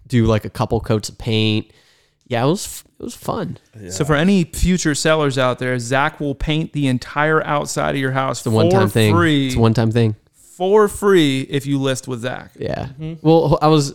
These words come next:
Speaker 1: if we would have found ab-, about it earlier, but I had told my client, like, "Hey, request for repair is already signed off on. We're good." And then he's having to make an extra monthly mortgage 'cause he already moved out and the buyer's taking forever. I,
Speaker 3: Right.
Speaker 1: we, they said the appraisal's good. "Hey, appraisal's good." And then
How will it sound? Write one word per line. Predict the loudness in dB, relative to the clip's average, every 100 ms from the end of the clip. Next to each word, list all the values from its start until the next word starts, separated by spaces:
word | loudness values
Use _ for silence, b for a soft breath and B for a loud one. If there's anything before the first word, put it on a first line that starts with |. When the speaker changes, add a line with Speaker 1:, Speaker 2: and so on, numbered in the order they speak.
| -14
Speaker 1:
if | -10 -6 0
we | 2
would | 6 4
have | 4
found | 2 2
ab-, | 0 0
about | 0 0 -4 0 4 4
it | 2
earlier, | 2 4 6 6 6 6
but | 4
I | 4
had | 4
told | 2 4
my | 2
client, | 2 0 2
like, | 2
"Hey, | 4 4 2
request | 0 2 2 2
for | 0
repair | 2 2 2
is | 2
already | 0 0
signed | 0 0 0
off | 0 0
on. | 0 2
We're | 0 0
good." | 0 0 0 -2 b b b b -2
And | 2 6
then | 6 4
he's | 0 0 2
having | 2 4
to | 4
make | 4 4
an | 2 2
extra | -2 -2 0
monthly | 0 0 -2
mortgage | 0 2 2 2 0 0
'cause | 0 2
he | 2
already | 2 4
moved | 2 2
out | 0 0
and | -2
the |
buyer's | -2 0 0 0
taking | -4 -4
forever. | -4 -4 -2 -2 -2 -4
I, | -4
Speaker 3:
Right. | -4 -4
Speaker 1:
we, | -4 -6 0
they | 2
said | 4 2
the | 4
appraisal's | 4 4 4 2
good. | 2 2 4
"Hey, | 4
appraisal's | 4 4 2 2 2
good." | 4 4
And | 4
then | 2